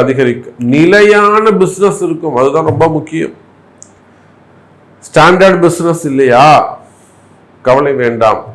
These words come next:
மிதுன ராசி என்பவர்களே, ஸ்டாண்டர்ட் பிசினஸ் இருக்கும். அதே போல நாற்பது வயசு வயோதிக திருமணம், லேட் மேரேஜ், செகண்ட் மேரேஜ், இரண்டாவது திருமணம், நாற்பத்தஞ்சு வயசு,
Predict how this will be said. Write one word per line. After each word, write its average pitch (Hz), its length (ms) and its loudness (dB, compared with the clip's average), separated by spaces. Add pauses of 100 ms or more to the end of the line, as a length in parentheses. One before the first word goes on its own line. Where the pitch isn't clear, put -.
(140)
மிதுன 139 340 -4
ராசி 117 320 0
என்பவர்களே, 101 400 -4 (340)
ஸ்டாண்டர்ட் 151 640 0
பிசினஸ் 120 460 -4
இருக்கும். 85 420 -10 (1200)
அதே 123 220 4
போல 139 120 2 (160)
நாற்பது 120 360 2
வயசு 135 280 -2 (140)
வயோதிக 175 460 2 (140)
திருமணம், 165 480 -2 (260)
லேட் 143 380 2
மேரேஜ், 151 360 -2 (200)
செகண்ட் 165 360 -4
மேரேஜ், 135 400 -6 (1900)
இரண்டாவது 113 640 2 (120)
திருமணம், 104 580 -2 (560)
நாற்பத்தஞ்சு 107 560 -2
வயசு, 139 240 -8